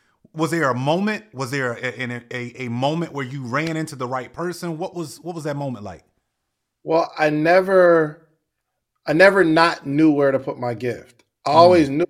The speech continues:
Speaker 2: where I was going to put it. It may have not, it may have been misplaced, but I was confident it was supposed to be there. So I have a gift of communication. So I thought I'd put my gift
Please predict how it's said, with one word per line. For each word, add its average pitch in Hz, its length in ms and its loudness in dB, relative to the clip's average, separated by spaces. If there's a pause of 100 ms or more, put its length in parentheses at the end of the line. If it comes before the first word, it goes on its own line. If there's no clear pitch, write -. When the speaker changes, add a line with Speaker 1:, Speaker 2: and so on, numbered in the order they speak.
(120)
Speaker 2:
where 143 180 0
I 143 40 4
was 131 100 -2
going 131 240 -6
to 123 100 -8
put 160 240 0
it. 131 400 -4
It 143 80 -2
may 151 180 0
have 147 160 2
not, 147 280 0 (240)
it 160 120 2
may 185 100 8
have 185 140 8
been 165 120 2
misplaced, 190 720 0 (460)
but 170 80 8
I 170 60 12
was 165 120 6
confident 160 520 4
it 147 40 -2
was 139 100 -4
supposed 147 220 -6
to 135 60 -14
be 147 160 0
there. 113 320 -8 (120)
So 135 520 -2 (280)
I 160 260 6
have 139 160 4
a 135 100 -4
gift 147 340 -2
of 135 120 -10
communication. 143 840 -4
So 135 420 -2
I 131 180 -4
thought 170 420 0
I'd 143 280 -2
put 147 200 -8
my 123 220 -6
gift 156 480 -2